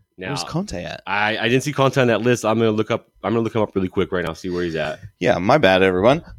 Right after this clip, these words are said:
Speaker 2: Uh,
Speaker 1: He's gotta, he's gotta be up there, though.
Speaker 2: No, he's got, I know he has a huge contract. I know they do for, for a reason. But anyways, they're out of the Champions League now.
Speaker 1: Okay,
Speaker 2: They
Speaker 1: he's at twelve million right now. Twelve million.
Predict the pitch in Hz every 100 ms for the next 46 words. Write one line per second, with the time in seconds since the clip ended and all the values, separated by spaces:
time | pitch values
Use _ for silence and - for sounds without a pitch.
0 | - 151 147 143 139 135 131 123 180 175
1 | 123 147 180 131 95 82 87 80 73 156
2 | 202 214 262 - 156 175 190 214 196 196
3 | 175 160 147 - - 139 110 117 98 -
4 | 90 117 127 135 143 131 117 113 113 104
5 | - - 107 98 92 117 180 160 104 90
6 | - - - - 156 208 196 196 175 143
7 | 175 156 131 110 104 98 95 85 - 110
8 | 107 113 117 110 120 107 82 76 71 71
9 | 65 64 62 - _ _ - 104 87 76